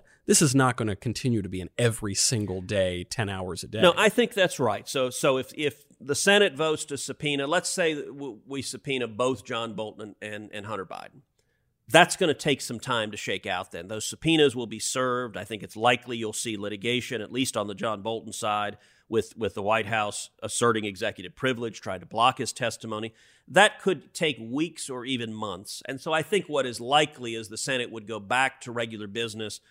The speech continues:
Speaker 2: for a period of time
Speaker 1: Mm-hmm.
Speaker 2: until such time as those witnesses can come. And by the way, usually with witnesses, you have a deposition first, and then you have trial testimony. So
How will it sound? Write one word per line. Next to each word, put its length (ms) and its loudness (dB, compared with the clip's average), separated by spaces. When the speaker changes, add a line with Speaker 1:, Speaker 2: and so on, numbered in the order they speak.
Speaker 2:
for 160 4
a 40 2
period 380 4
of 120 -4
time 380 4
Speaker 1:
Mm-hmm. 180 6
Speaker 2:
until 460 6
such 320 2
time 240 0
as 100 -4
those 160 -2
witnesses 460 -4
can 180 -10
come. 220 4
And 100 2
by 140 6
the 60 2
way, 80 2
usually 480 0
with 140 0
witnesses, 580 -6
you 100 6
have 80 4
a 40 -2
deposition 600 4
first, 560 -2
and 200 4
then 180 8
you 160 2
have 260 4
trial 340 6
testimony. 640 -8
So 320 4